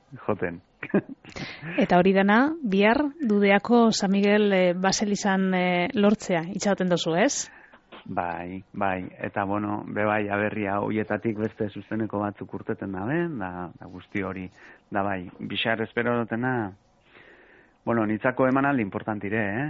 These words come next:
Speaker 1: Eh, ze ez da erreza halako,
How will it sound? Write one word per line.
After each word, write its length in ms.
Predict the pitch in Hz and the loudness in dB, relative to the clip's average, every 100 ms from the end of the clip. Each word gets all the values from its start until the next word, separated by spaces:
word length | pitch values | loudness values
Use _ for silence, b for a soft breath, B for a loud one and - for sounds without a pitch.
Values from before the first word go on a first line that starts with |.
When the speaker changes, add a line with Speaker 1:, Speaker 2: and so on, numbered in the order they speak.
| 143 | -6
Speaker 1:
Eh, 800 | 107 104 101 101 98 95 95 98 b b b b _ _ - | -6 -6 -4 -6 -6 -6 -8 -12 b b b b _ _ -4
ze 120 | 104 107 | -2 0
ez 160 | - 135 | -2 -2
da 120 | - 113 107 110 | 0 2 2 0
erreza 400 | 110 113 - 120 107 | 0 -2 0 0 2
halako, 400 | 110 120 120 | 0 -2 -2